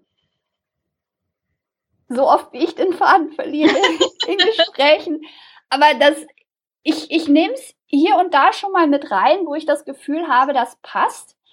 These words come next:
Einfach für so ein bisschen, für so ein bisschen Realismus und so ein bisschen Auflockerung. Und weil ich das, ich find das, ich find das irgendwie ganz charmant, so.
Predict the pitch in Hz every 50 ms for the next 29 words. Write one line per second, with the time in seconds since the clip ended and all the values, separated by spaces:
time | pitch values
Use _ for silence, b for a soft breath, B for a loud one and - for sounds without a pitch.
0 | b b b _ _ _ _ _ _ - - 247 330 415 - - 359 359 - -
1 | - 320 320 302 285 339 294 277 285 311 330 320 - - 370 349 302 302 320 302
2 | 311 294 285 302 285 254 233 294 320 320 - 370 302 285 247 262 254 247 233 214
3 | 226 277 349 - - 403 427 440 415 - - 277 277 - - 277 277 262 240 254
4 | 311 349 320 - - 277 247 233 - - - - 220 - - - 339 302 302 302
5 | 302 - 330 311 277 269 277 285 302 311 311 311 B B B B B B B B
6 | B B B B _ - - 262 277 277 277 - - 233 247 247 254 330 - -
7 | 277 285 285 - - - - - 285 - - - 359 381 370 320 302 - - -
8 | - - - - 302 285 - - 339 349 - 349 339 - 247 302 302 302 302 302
9 | 254 269 262 277 294 294 - - - 302 277 262 254 240 254 247 233 190 196 -
10 | - _ _ _ _ _ - 208 208 214 196 170 185 - -